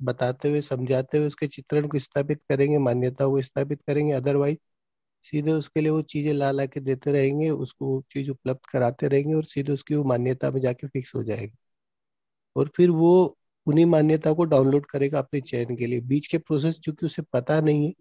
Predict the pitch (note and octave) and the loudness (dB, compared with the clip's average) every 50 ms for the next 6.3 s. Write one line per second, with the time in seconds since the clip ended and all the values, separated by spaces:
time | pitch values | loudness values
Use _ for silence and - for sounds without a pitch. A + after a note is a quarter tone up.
0 | _ _ - C3+ C#3+ E3 - - D3 C3+ - - - F3+ F#3 - - - F3+ F3 | _ _ 0 2 2 2 2 -2 -4 -6 -6 -4 0 0 0 0 2 0 2 2
1 | F#3+ - - _ _ _ _ _ _ _ _ _ - _ _ _ - D#3+ D3+ - | 2 -2 -6 _ _ _ _ _ _ _ _ _ -20 _ _ _ -2 -2 -2 4
2 | - F#3+ F3 E3+ E3 D3+ D3+ D#3+ E3+ E3+ D#3+ D#3+ D#3 D3+ D#3+ D#3 D3+ D#3 C#3+ C3+ | 6 6 8 8 6 4 6 4 4 6 6 4 4 4 2 0 2 0 0 0
3 | C3+ C#3 D3 - - C#3 C3 C3+ C3 C3 C#3 C3 A#2+ A#2 A#2 A#2 C3+ D3+ E3+ E3 | 2 2 0 0 2 0 0 0 0 0 -2 -2 -2 -4 -4 -2 -2 -2 0 0
4 | D#3+ D#3 D#3 D3+ D3 _ D#3 D3 C3+ - - - D3+ D3+ D3 - - D3+ C#3+ D3 | 0 0 -2 -4 -4 _ -4 -4 -4 -6 -8 -6 -6 -6 -6 -4 -4 -4 -2 2
5 | D3 C#3+ C#3 C3+ C3+ C3 - - D3+ C#3+ C3 B2+ B2 B2+ C3 C3 C3 - - B2+ | 0 0 2 0 -2 -4 -2 -2 0 2 2 4 2 4 2 0 0 0 -2 -2
6 | B2 - - D#3+ D#4 | -2 -2 -4 -6 -6